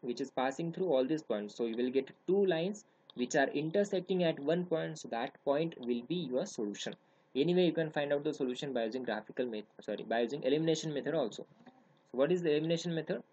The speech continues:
I will solve by elimination method and I will, uh, show you the solution of this equation. So first equation is x plus y equal to three.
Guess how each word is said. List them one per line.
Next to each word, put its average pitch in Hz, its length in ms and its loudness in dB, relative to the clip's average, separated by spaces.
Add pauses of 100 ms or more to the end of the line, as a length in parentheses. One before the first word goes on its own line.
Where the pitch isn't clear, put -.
(140)
I 117 100 -2
will 127 380 2 (2250)
solve 156 640 4
by 135 100 4
elimination 131 420 0
method 147 260 0
and 139 120 -2
I 123 80 0
will, 120 640 -4
uh, 110 40 -8 (420)
show 131 160 -2
you 143 100 4
the 143 160 4
solution 147 460 0
of 139 120 0
this 127 160 0
equation. 123 460 -6
So 123 160 -12
first 147 240 0
equation 156 360 -2
is 143 200 -4
x - 360 -4 (120)
plus 127 340 2
y 123 360 -4
equal 110 340 -6
to 107 160 -8 (100)
three. 175 200 -8